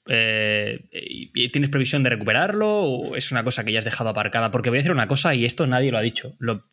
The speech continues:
lo pienso publicar en Twitter. Cardano engorda.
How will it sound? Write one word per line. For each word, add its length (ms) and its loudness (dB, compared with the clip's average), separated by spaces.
lo 300 -2
pienso 340 0
publicar 300 0
en 100 -2
Twitter. 320 -4
Cardano 460 2
engorda. 480 0